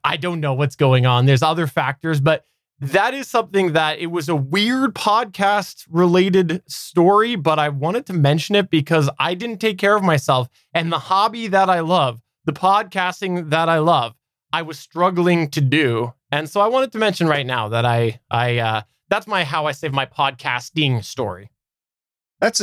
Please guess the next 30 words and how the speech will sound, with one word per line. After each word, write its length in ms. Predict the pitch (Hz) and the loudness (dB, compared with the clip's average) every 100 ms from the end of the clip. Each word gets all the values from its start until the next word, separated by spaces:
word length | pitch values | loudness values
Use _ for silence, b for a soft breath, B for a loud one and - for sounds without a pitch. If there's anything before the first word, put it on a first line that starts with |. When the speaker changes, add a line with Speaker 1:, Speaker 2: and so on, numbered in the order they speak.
| 190 | -2
Speaker 2:
a 100 | 180 | -2
good 260 | 147 190 208 | 2 0 2
one. 360 | 147 123 117 | 0 0 0
And 280 | 123 143 139 | 0 0 0
congratulations 1080 | 147 143 202 185 143 143 180 - 127 107 - | 0 2 2 0 0 2 0 -2 -4 -4 -4
for 240 | 135 127 | -2 0
getting 240 | 117 139 135 | 0 2 2
that 160 | 135 | 2
under 160 | 135 123 | 0 0
control. 380 | 120 - 143 b b _ - | -2 0 -2 b b _ -2
I 120 | 214 | -2
have 240 | 220 202 | -2 -4
a 20 | |
similar 400 | 160 202 226 214 | -4 -2 2 2
story, 460 | 160 - 160 151 190 | 0 0 2 4 2
as 100 | 139 | 2
long 120 | 160 | 0
as 100 | 147 | 0
we're 100 | 147 | 0
gonna 160 | 143 127 | 0 0
talk 240 | 135 151 | 0 0
about 260 | 147 127 - | 0 0 0
this, 240 | 123 - | -2 0
right? 240 | 131 139 b b b - | 2 0 b b b 0
So 560 | 180 160 156 151 147 | 2 4 4 2 2
I 280 | 143 143 170 | 0 0 2
have 580 | 160 165 151 151 131 139 | 2 2 2 2 0 -2
not 320 | 151 151 147 147 | 0 0 -2 -2
asthma, 580 | 139 131 139 131 127 | 0 0 0 2 2
but 280 | 110 123 120 | 2 0 0